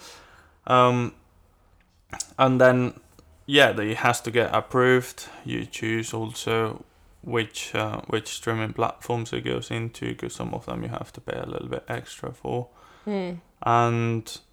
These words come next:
Speaker 1: and then you set your, your date,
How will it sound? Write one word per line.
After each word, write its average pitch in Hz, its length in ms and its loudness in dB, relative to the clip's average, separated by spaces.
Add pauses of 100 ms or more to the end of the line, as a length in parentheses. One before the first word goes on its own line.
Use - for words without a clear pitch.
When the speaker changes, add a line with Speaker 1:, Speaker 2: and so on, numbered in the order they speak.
(540)
Speaker 1:
and 117 240 0
then 110 260 2 (220)
you 110 140 -6
set - 360 -6
your, 110 460 -6
your 113 140 -10
date, - 680 -8